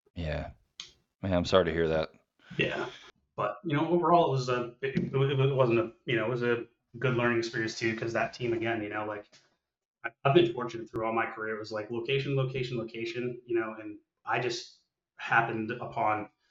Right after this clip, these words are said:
Speaker 2: what I, you know, you know, thought of as the greatest people, and they always took care of me, man. They always, someone was always teaching me something and always willing to teach me something, you know, and, like, I learned a lot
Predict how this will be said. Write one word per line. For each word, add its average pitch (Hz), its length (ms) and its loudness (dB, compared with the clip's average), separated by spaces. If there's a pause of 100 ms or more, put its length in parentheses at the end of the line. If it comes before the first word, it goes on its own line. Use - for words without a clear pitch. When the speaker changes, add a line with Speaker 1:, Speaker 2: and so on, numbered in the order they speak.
(720)
Speaker 2:
what 113 180 2
I, 113 180 8
you 110 60 -2
know, 101 180 -4 (1000)
you 110 100 -8
know, 92 100 -12
thought 110 300 -2
of 107 80 -6
as 104 140 -10
the 101 60 -18
greatest 110 300 -2
people, 110 200 -6
and 101 100 -10
they 104 80 -2
always 117 220 2
took 123 140 -6
care 110 180 -4
of 110 60 -4
me, 104 60 -10
man. 101 120 -12 (100)
They 110 60 -4
always, 117 240 -2
someone 131 240 -2
was 113 120 0
always 113 200 2
teaching 113 260 -6
me 107 60 -6
something 104 300 -8
and 101 80 -14
always 104 260 -10
willing 113 240 2
to 101 80 -6
teach - 200 -10
me 107 60 -14
something, 107 460 -6
you 98 80 -20
know, 101 120 -14
and, 98 100 -14
like, 101 120 -18 (320)
I 123 40 -6
learned 110 300 -4
a - 60 -12
lot 104 120 -4